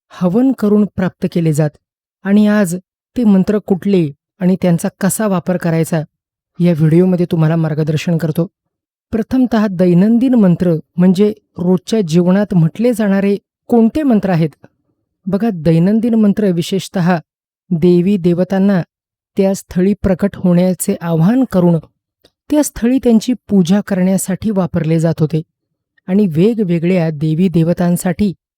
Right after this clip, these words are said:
विविध मंत्रांचे नामस्मरण केले जायचे. तसेच कोणतेही संकट आल्यावर, कोणतीही अशी परिस्थिती उद्भवली की त्यातून मार्ग काढणं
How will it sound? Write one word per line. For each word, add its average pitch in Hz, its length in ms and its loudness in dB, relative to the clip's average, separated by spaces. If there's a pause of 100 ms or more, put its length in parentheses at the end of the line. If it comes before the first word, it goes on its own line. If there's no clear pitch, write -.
(140)
विविध 185 460 0
मंत्रांचे 180 720 0
नामस्मरण 180 840 0
केले 160 220 0
जायचे. 151 380 0 (540)
तसेच 175 420 -2 (300)
कोणतेही 190 580 0
संकट - 640 -2
आल्यावर, 175 400 2 (720)
कोणतीही 247 600 2 (140)
अशी - 300 -2 (140)
परिस्थिती 220 460 -2
उद्भवली 185 560 2 (480)
की 220 140 -2
त्यातून 202 320 2 (260)
मार्ग 156 320 0 (160)
काढणं 165 340 0